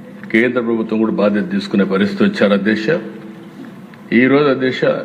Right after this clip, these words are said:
మెంబర్స్ అందరూ మాట్లాడారు. అందరూ మాట్లాడినప్పుడు మీరు చూస్తే ఒక చరిత్రలో ఎప్పుడు జరగనటువంటి దీనికంటే కూడా ముందు, అధ్యక్ష, ఒకసారి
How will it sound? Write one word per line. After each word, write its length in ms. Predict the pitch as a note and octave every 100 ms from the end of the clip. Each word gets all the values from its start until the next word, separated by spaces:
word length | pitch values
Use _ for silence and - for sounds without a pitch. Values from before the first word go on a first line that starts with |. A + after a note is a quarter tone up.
| - - -
మెంబర్స్ 420 | G#2+ A#2 A2+ -
అందరూ 340 | G#2+ A#2 C3+ C3+
మాట్లాడారు. 760 | G2 F2 F2+ D#2 D2 - - - - - - - - - - - - -
అందరూ 400 | C3 E3 F3 F3
మాట్లాడినప్పుడు 580 | D#3 C#3 C#3+ C#3+ C#3 C3+
మీరు 280 | A#2+ G#2
చూస్తే 480 | C3 - C#3+ A2+ F2+ - - - - - - - -
ఒక 140 | -
చరిత్రలో 1000 | C3 - C3+ C#3+ E3+ E3 E3+ D#3+ E3 D#3+
ఎప్పుడు 540 | D3+ C#3 - D#3 D#3 D3+
జరగనటువంటి 760 | D3 D3+ C#3 C3+ C3 C#3 C#3 C3 B2+
దీనికంటే 500 | D3+ E3+ - - C#3+
కూడా 140 | C3
ముందు, 220 | B2+ C3
అధ్యక్ష, 400 | A#2+ A2+ A#2 A#2
ఒకసారి 800 | C3 B2 A2 G2+ B2 B2 A#2 F#2